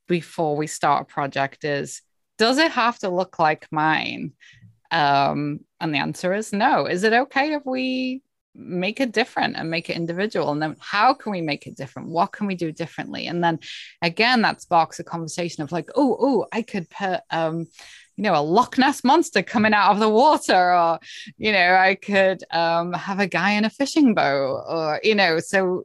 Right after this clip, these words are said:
so again, I start encouraging them to, to make it different and make it individual. So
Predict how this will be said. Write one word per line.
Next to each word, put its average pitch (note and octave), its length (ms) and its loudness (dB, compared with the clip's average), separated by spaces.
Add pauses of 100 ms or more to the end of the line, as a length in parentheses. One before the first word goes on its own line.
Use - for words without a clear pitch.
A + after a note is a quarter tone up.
so - 180 -4
again, A3 400 2
I E3 80 0
start F3 340 0
encouraging F3 520 -4
them D#3+ 300 -4 (400)
to, F3+ 240 -6
to - 200 -6
make G3 280 -2
it G#3+ 100 -4
different - 380 -2
and D#3+ 120 -2
make F3 200 -6
it D#3+ 80 -6
individual. F3+ 680 -4
So E3 380 -2